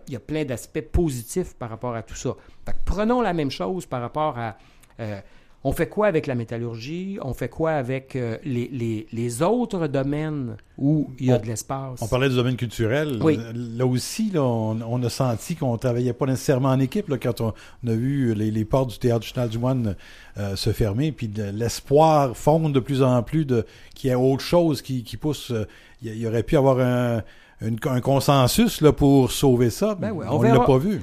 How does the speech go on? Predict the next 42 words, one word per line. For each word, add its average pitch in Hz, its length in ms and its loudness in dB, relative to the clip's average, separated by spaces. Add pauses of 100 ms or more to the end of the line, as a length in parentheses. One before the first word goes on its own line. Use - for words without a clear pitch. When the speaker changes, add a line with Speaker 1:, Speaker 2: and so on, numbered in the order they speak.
(140)
Speaker 1:
on 135 120 0
verra 196 260 0
comment 175 280 -2
est-ce 175 180 -6
qu'on 147 160 -2
va 139 120 -2
traverser 139 440 -4
cette, 113 420 -10
cette 113 220 -10
étape-là, 123 600 -6
comment, 135 360 -4
comment 127 320 -4
on 123 40 -2
va 117 120 -8
faire 117 180 -10
face 131 220 -10
à 107 60 -10
ça. 160 240 -10 (520)
Euh, 107 380 -8 (240)
mais 117 320 -6
le, 120 220 -4
l'autre 165 340 0
élément 143 320 -2
aussi 175 440 -4
que - 100 -8
les 120 260 -4
gens 147 160 -4
nous 127 240 -4
ont, 123 320 -4
euh, 113 220 -10
ont 123 160 -2
ciblé, 135 580 -6 (380)
c'est - 200 -12
tout, 247 140 -6 (220)
tout 285 180 -2
notre 117 600 -6
proximi-, - 420 -4
toute - 260 -8
notre 160 140 -6
proximité 131 480 -6
avec 147 240 -6
l'eau. 127 240 -4